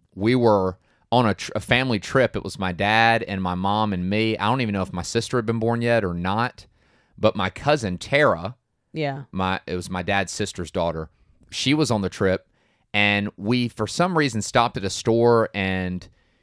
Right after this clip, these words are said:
Speaker 1: she showed me Skeletor, and I
Speaker 2: Mm-hmm.
Speaker 1: threw an absolute fit.
Speaker 2: Oh,
Speaker 1: Um,
Speaker 2: no.
Speaker 1: mo-, Mom just said that, "Well, Tara showed you Skeletor, and that was it. We had to get him."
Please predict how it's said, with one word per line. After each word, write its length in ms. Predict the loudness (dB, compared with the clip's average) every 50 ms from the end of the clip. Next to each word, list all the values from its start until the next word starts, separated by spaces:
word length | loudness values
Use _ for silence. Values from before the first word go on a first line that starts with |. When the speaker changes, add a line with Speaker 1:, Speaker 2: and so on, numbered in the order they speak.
| _ _
Speaker 1:
she 320 | -12 -8 -4 0 0 0
showed 460 | 0 0 -2 2 4 6 6 4 4 0
me 140 | -2 -4
Skeletor, 800 | -4 -6 -4 -4 -2 0 -2 -2 -4 -6 -8 -8 -8 -8 -10 -14 _ _ _ _ _ _ _ _ _ _ -4 -2
and 100 | 0 2
I 140 | 2 2 0
Speaker 2:
Mm-hmm. 80 | 0
Speaker 1:
threw 300 | -2 0 4 6 6 6 6
an 140 | 4 0 -2 0
absolute 640 | 0 0 0 0 -4 -6 -4 -2 -2 -2 -2 -4 -8
fit. 400 | -10 -4 -2 -2 -2 -2 -4 _ -12
Speaker 2:
Oh, 120 | -10 -6
Speaker 1:
Um, 280 | -4 -2 -2 -2 -4 -4
Speaker 2:
no. 280 | -6 -8 -10 -12 -14 -16 -20 -20 _ _ _ _ _ _ _ -20 -14 -8
Speaker 1:
mo-, 220 | -4 -2 -2 -2 -2
Mom 280 | 0 0 2 2 2 0
just 160 | -2 -4 -2 0
said 180 | 0 0 0
that, 240 | 0 -2 -2 -4 _ _ _ _ _ _ _
"Well, 140 | -6 -6 -6
Tara 280 | -4 -2 0 0 0 0
showed 240 | 0 0 0 0 0
you 40 | -2
Skeletor, 480 | -6 -4 -2 0 0 0 0 -2 -4 -4
and 100 | -2 -2
that 100 | -4 -6
was 160 | -6 -8 -10 -8
it. 200 | -8 -8 -6 -6
We 80 | -6
had 180 | -4 -4 -4 -4
to 60 | -4 -6
get 160 | -6 -6 -6
him." 240 | -6 -10 -12 -14